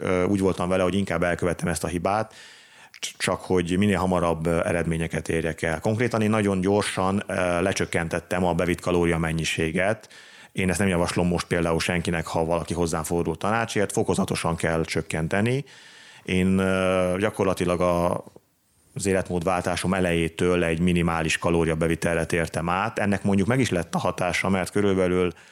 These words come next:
három-négy hét alatt rendeződött a, a vérnyomás problémám, illetve nyilván az elején, ö,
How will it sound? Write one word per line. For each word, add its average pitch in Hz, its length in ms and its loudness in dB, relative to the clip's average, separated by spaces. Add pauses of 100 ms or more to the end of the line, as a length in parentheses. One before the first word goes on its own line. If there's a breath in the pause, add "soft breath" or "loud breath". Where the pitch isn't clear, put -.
(220 loud breath)
három-négy 92 540 0
hét 87 240 -2
alatt 90 320 2
rendeződött 85 800 0
a, 85 560 0
a 82 220 0
vérnyomás 85 480 0
problémám, 92 800 0 (580 loud breath)
illetve 95 280 0
nyilván 95 280 2
az 90 120 0
elején, 87 380 2
ö, 85 240 2